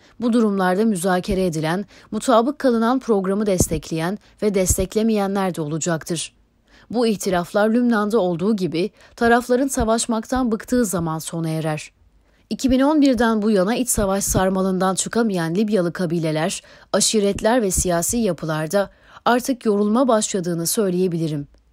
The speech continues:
Bu arada Türkiye'den de beklenti oldukça büyük. Altı milyon beş yüz bin nüfusu olduğu düşünülen Libya halkının dört milyon beş yüz bini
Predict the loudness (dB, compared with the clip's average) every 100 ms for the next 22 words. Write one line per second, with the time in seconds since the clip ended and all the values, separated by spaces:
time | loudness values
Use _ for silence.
0 | _ _ _ -6 0 2 2 2 0 -2
1 | -6 -6 -2 2 4 4 2 2 0 -2
2 | -2 -2 -2 0 0 0 -4 -2 -4 -2
3 | -6 -8 -14 _ _ _ _ _ 0 0
4 | 2 4 4 6 4 4 4 4 0 0
5 | 0 0 -2 -2 2 2 2 0 -2 -2
6 | -2 0 2 2 2 2 0 2 0 -2
7 | -2 -2 -6 -14 -4 2 2 2 0 2
8 | 2 2 0 0 -4 -4 -4 -4